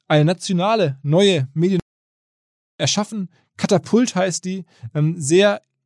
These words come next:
infografiklastig, sehr visuell, entsprechend natürlich gemacht für Social Media, Instagram und Co. Und es geht darum, Nachrichten und Fakten anderer Form darzureichen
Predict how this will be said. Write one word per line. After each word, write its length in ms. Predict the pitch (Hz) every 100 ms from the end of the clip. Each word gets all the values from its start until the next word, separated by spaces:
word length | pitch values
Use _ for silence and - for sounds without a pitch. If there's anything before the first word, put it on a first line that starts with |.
| -
infografiklastig, 1300 | 214 202 208 151 151 185 185 185 156 180 - 185
sehr 180 | 147 156
visuell, 520 | 160 151 151 190 208 _
entsprechend 520 | 143 - - 262 -
natürlich 240 | 139 160 143
gemacht 400 | 131 185 - -
für 360 | - 180 170 165 _ _
Social 340 | - 175 170
Media, 560 | 143 175 202 190 180 175 _ 127
Instagram 460 | 190 202 185 170 170
und 120 | 165
Co. 300 | - 165 170 _ - -
Und 80 | 151
es 140 | 135
geht 200 | 180 180 _
darum, 340 | 160 147 160 170
Nachrichten 640 | 151 202 190 - - 175
und 140 | 139
Fakten 420 | - 190 - 175 -
anderer 320 | 185 190 175
Form 280 | - 185 151
darzureichen 720 | 156 196 190 175 185 202